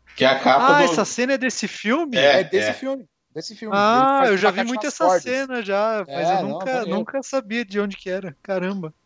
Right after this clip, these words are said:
Speaker 1: É, ele faz aquele tipo, é, vilão que você vê em filme chinês, assim, que é aquele cara que você vê que o cara é fodão, assim, mas o cara não fala muito, sabe?
Speaker 2: Sei.
Speaker 3: Acho que
Speaker 1: É.
Speaker 3: ele não falava até por causa do idioma, acho que ele não falava inglês
Speaker 1: É,
Speaker 3: direito ainda
Speaker 1: é.
Speaker 3: nessa época.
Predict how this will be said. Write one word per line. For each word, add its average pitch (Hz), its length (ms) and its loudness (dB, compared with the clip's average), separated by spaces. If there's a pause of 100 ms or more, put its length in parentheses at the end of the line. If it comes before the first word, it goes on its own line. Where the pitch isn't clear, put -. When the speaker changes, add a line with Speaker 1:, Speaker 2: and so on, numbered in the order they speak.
Speaker 1:
É, - 140 2
ele 156 140 4
faz 220 240 2
aquele 220 240 -2
tipo, 247 380 -10 (120)
é, 143 460 4
vilão 156 600 2
que - 80 -16
você 170 120 -4
vê 139 140 -2
em 139 80 -2
filme 127 400 -4
chinês, 123 480 -2
assim, 135 240 -8
que 147 180 -10
é 139 300 0 (180)
aquele 131 300 -4
cara 113 680 2 (360)
que - 80 -18
você 139 100 2
vê 123 140 0
que - 100 -10
o - 40 -12
cara 127 200 2
é - 20 -4
fodão, 123 560 0
assim, 135 280 -6
mas 160 160 0
o 156 40 -4
cara 156 160 0
não 160 120 -2
fala 160 200 2
muito, 131 300 0
sabe? 127 320 -4 (880)
Speaker 2:
Sei. 151 380 0
Speaker 3:
Acho - 120 -14
que - 60 -16
Speaker 1:
É. 196 60 -6
Speaker 3:
ele 220 80 0
não 320 80 -2
falava 277 380 4
até 262 120 -2
por 262 100 -16
causa 294 240 -2
do 302 80 -12
idioma, 320 440 2
acho 185 120 -8
que - 60 -16
ele 226 80 -10
não 254 100 -8
falava 240 300 0
inglês 202 260 -4
Speaker 1:
É, 247 120 4
Speaker 3:
direito 330 240 2
ainda 127 140 -6
Speaker 1:
é. - 40 0
Speaker 3:
nessa - 220 -2
época. 113 200 -8